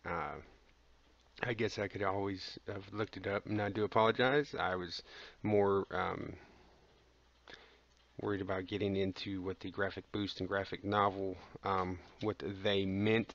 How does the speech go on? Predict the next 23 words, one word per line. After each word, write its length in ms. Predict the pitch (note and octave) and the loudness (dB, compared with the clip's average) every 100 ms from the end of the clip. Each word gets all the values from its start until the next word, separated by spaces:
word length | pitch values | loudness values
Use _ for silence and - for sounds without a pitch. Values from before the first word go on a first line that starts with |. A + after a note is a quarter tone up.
| - | -10
The 100 | G2+ | -10
Kuwahara, 720 | - C3+ G2+ G#2+ A2 G#2+ A2 - - - - | 0 2 2 8 8 10 8 4 -8 -16 -2
basically, 460 | A2 G#2+ - G#2 G2+ | 4 4 4 4 6
as 200 | F#2+ F#2 | 4 0
you 80 | F2+ | -2
can 140 | F#2 | -4
tell, 340 | - A#2 A2+ A#2 | 4 6 6 4
it 160 | F#2 | 0
just 300 | G2+ F#2+ - - | -2 -4 -4 -4
adds 440 | G2 G2 F#2 - - | -2 -2 -4 -10 -6
a 480 | G2 F#2 F2+ F2 F#2+ - - | -4 -4 -4 -8 -12 -16 0
kind 200 | C3+ C3+ | 4 4
of 80 | |
effect. 420 | F#2 - A2+ A2 - | 0 0 0 0 0
It 80 | |
looks 220 | A2 C3 C#3 | -2 -2 0
like 180 | B2+ | 0
it's, 280 | G2+ - - - | -2 -6 -12 -4
uh, 340 | F2 D#2+ - E2 - | -2 0 -2 -6 -8
like 160 | - G2+ | -4 -2
a 80 | F#2 | 0
smudge 460 | - A2 G#2+ F#2+ | 0 4 4 4
effect, 460 | E2 - D2+ D2+ | -2 -4 -4 -4